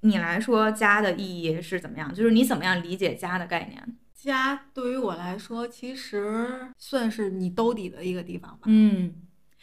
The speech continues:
Speaker 1: 对，我觉得他在这里面就提到了，就是他是家里，家人吧，给他了很多的底气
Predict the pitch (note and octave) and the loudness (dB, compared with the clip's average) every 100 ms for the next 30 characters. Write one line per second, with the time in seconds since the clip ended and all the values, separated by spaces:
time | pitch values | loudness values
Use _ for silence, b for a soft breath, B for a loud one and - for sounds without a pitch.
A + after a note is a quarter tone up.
0 | b - C#4 - - A#3 A#3 E4+ F#4+ D#4 | b 4 4 4 6 6 8 6 6 6
1 | G4 D#4 F#3 E3+ A#3+ C4+ - A3+ B3 G#3+ | 6 4 4 2 2 2 2 4 6 6
2 | F3+ - - - - G3+ F#3 - - C4+ | 2 0 -12 -14 -6 -4 -4 -6 4 8
3 | C4+ C4+ A#3+ - - D4+ E4 C#4 - F4 | 8 8 4 2 2 6 6 4 4 6
4 | F4 G#3 F3+ A3+ G3+ - F3 G#3+ B3 A#3 | 6 6 6 6 4 2 -2 4 6 6
5 | G#3 F3+ G3+ G#3 G3 - - - G#3 - | 4 0 0 2 0 -4 -16 -6 -6 -6